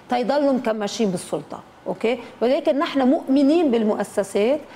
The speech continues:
ودور المؤسسات، ومؤمنين بالدورة الديمقراطية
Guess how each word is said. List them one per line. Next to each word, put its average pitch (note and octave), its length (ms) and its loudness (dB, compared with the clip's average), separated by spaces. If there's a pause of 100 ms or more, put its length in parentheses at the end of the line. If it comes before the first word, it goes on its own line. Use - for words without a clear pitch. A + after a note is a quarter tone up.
(140)
ودور C4 360 2
المؤسسات، A3+ 760 -2
ومؤمنين D4+ 640 4
بالدورة B3+ 600 0 (220)
الديمقراطية G#3+ 920 0